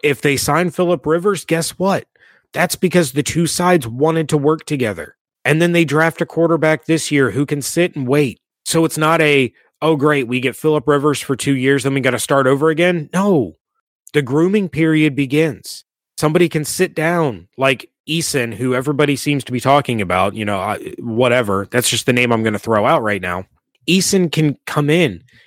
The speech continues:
and sit, and he can learn Bruce Arians' system, and he can learn from a veteran like Phillip Rivers, who has postseason experience,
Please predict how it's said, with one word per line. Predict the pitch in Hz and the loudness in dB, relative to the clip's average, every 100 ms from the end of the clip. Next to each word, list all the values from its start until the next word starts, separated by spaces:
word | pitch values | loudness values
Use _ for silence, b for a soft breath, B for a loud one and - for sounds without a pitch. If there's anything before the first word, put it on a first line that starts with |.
| b 143 | b -2
and | 143 | -2
sit, | - - 180 123 - _ _ 123 _ - | -2 -2 0 -2 -6 _ _ _ _ -6
and | 135 | -4
he | 127 | -2
can | 139 135 123 | 0 2 2
learn | 143 175 151 | 2 2 2
Bruce | 139 123 131 | 2 0 2
Arians' | 117 110 104 90 | 2 0 -4 -8
system, | 101 - 98 87 _ b b | -8 -10 -12 -14 _ b b
and | 143 | -4
he | 127 156 | -2 -2
can | 156 | -2
learn | 139 151 175 185 | -2 0 -2 -2
from | - 165 | -2 -2
a | 147 | -2
veteran | 117 151 156 127 87 _ _ _ _ | -2 0 0 -2 -8 _ _ _ _
like | 113 135 135 | -2 -2 -2
Phillip | - 160 170 120 | -2 0 0 2
Rivers, | 143 156 131 - | 2 2 0 -4
who | - 151 | -4 -4
has | 147 180 - | 0 0 -2
postseason | - 156 143 - 151 139 135 | -2 -2 -2 -2 -2 -2 -6
experience, | - 127 123 110 98 85 - | -6 -4 -2 -2 -8 -12 -16